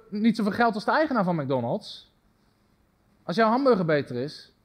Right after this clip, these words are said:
Omdat hij heeft het in een systeem gegoten. Waardoor hij het verspreidt, mensen ermee zegent. Dus het gaat heel vaak om systemen. Dus God zegt als eerste, even vrucht.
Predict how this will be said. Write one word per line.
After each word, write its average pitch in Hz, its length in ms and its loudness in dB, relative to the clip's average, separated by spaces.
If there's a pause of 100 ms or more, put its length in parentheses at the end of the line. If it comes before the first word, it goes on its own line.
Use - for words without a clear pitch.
(340)
Omdat 202 200 2
hij 175 120 2
heeft 180 120 2
het 165 120 -6
in 175 80 -2
een 165 80 -2
systeem 226 600 -2
gegoten. 101 640 -8 (320)
Waardoor 151 220 2
hij 156 80 4
het 135 140 -2
verspreidt, 165 600 -2
mensen 156 280 -6
ermee 131 140 -8
zegent. 120 540 -6 (460)
Dus - 320 -4 (340)
het - 140 -10
gaat 247 220 0
heel 240 180 4
vaak 240 180 0
om 208 100 0
systemen. 214 640 0
Dus 143 140 -6
God 277 220 2
zegt 185 440 0
als 165 140 -6
eerste, 185 580 2 (800)
even 170 440 -2
vrucht. - 640 -2